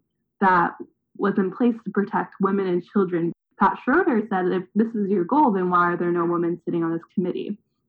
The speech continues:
So seeing that need, she was eventually appointed to be part of the committee,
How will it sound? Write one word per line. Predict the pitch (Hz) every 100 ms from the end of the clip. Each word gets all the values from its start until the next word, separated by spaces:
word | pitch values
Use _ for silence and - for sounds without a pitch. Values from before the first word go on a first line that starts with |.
| _
So | 233 226 220
seeing | 302 330
that | 254 190 -
need, | 185 226 202 175 170
she | - - 233 220
was | 196
eventually | 180 180 185 202 190 180 175 175 - _ _ -
appointed | 202 - 269 240 170 175
to | 196
be | 170 180
part | 185 - 180
of | 170
the | 170
committee, | - 175 165